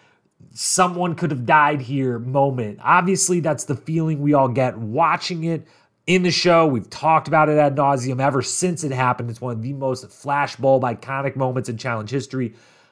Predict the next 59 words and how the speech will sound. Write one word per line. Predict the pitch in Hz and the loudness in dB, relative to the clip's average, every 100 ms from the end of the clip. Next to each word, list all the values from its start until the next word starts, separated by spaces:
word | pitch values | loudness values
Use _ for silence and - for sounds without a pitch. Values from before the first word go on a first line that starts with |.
| _ | _
But | 175 | 0
I | 175 | 2
think | 220 226 | 2 0
all | 131 165 185 | 2 2 2
of | 156 | 2
us, | 165 156 - - | 0 -2 -10 -14
you | 135 | -10
know, | 127 - | -10 -12
in | 147 151 | -10 -2
our | 143 | -2
heart | 143 143 | 0 0
of | 131 | 0
hearts | 120 131 - | 2 0 0
are | 123 | -2
like, | 113 101 95 _ _ _ _ _ | 0 0 -4 _ _ _ _ _
there | 143 | 0
was | 139 | 0
nothing | 131 156 156 143 - | 2 2 2 -4 -6
act-, | 123 123 127 - | -4 -2 -4 -6
no | 147 | -4
one | 156 156 | -2 -2
was | 143 | -2
actually | 131 131 - 131 | -2 -4 -6 -6
at | 104 | -4
danger. | 113 98 87 | -8 -8 -14
Of | - | -16
course, | - 135 208 135 | -6 2 2 2
it's | - _ - | -8 _ 0
absolutely | 170 165 160 135 107 | 0 0 -2 0 0
terrifying. | 160 160 104 85 | 0 2 0 -6
If | 87 | -10
you're | 98 | 0
out | 190 208 | 2 2
there, | 110 | -4
you | 101 | -8
don't | 101 95 | -10 -12
think | 117 117 | -14 -4
that. | 196 180 | -4 -2
You | |
think | 180 170 | -4 -6
you're | 170 | -4
about | 160 151 | -6 -6
to | |
die. | 120 143 127 - - _ _ - | -4 0 2 0 -8 _ _ -4
Full | 160 156 | 0 2
on, | 143 131 - _ _ - | 0 -2 -10 _ _ -8
we | 127 | -6
totally | 113 - 160 147 | -6 -4 -2 0
understand | 147 131 - 131 113 | -2 -4 -8 -10 -6
Veronica | 120 120 120 123 117 - _ _ _ | -4 -2 -2 -6 -6 -10 _ _ _
feeling | 180 190 175 | 2 2 4
that | 165 | 2
way, | 151 127 - _ _ - | 2 0 -4 _ _ 0
everyone | 156 143 127 | 2 2 0
reacting | 113 143 156 156 147 | 0 2 2 0 -6
the | |
way | 139 135 | -4 -2
they | 131 | -4
did. | 120 123 107 | -4 -4 -4